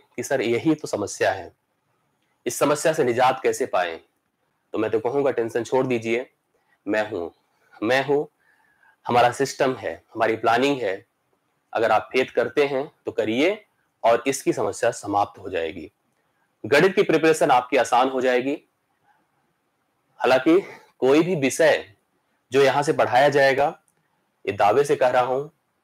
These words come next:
आप इसको अनुभव करेंगे कि हर विषय आपके लिए उतना ही आसान होगा जैसा कि गणित, और सभी विषय आपको बहुत easy लगेगा, क्योंकि सभी विषयों में सभी teacher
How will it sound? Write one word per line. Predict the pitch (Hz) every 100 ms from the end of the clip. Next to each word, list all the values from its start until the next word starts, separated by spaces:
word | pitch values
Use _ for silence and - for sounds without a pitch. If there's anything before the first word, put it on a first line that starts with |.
| _ _ _ 101
आप | 107
इसको | 113 -
अनुभव | 110 107 123
करेंगे | 120 120 127 143
कि | 143
हर | - 165
विषय | 135 131 175
आपके | 120 117 - 117
लिए | 123
उतना | 113 117 127
ही | 139
आसान | 127 127 123
होगा | 127 123 131 156 - 104
जैसा | 110 120
कि | 107
गणित, | 98 107 147
और | - 120
सभी | - 135 175
विषय | 147 127
आपको | 131 117 127
बहुत | 107 110 98
easy | 90
लगेगा, | 80 80 87 104 - _ _ _ _ -
क्योंकि | 101 117
सभी | - 113 147
विषयों | 127 - 107
में | 110
सभी | 110 - 113 131
teacher | 104 90 98